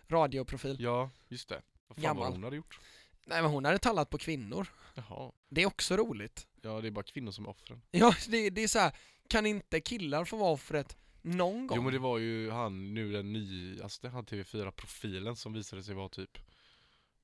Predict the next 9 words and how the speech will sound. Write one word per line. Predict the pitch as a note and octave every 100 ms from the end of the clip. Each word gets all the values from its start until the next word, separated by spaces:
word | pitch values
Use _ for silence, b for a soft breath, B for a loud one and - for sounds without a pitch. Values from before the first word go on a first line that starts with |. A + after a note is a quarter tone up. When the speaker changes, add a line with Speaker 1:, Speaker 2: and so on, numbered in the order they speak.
| _
Speaker 2:
vad | -
fan | - F2+
var | F2 F2+
han? | G2 G#2 _ _ _ A2 F#2+
Typ, | F2+ B2 -
mm, | F#2+ - - - - - -
design, | G2 G#2 - F#2+ F2+ F2
eller | - A2
han | A2